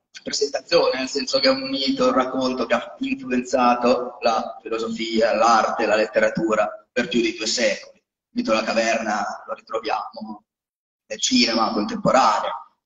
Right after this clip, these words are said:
il Fornista di Bertolucci, o Matrix, o The Truman Show, insomma, il mito di questa realtà che appare,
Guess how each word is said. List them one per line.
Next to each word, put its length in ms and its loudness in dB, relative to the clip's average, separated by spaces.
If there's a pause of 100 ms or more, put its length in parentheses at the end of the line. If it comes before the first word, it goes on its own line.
(120)
il 140 -20
Fornista 1040 -2 (220)
di 120 -20
Bertolucci, 680 0
o 100 2
Matrix, 800 2
o 400 2
The 100 -16
Truman 300 -6
Show, 320 4
insomma, 480 -2
il 180 -2
mito 440 -2 (320)
di 120 -14
questa 440 0
realtà 640 0
che 320 -4
appare, 680 -2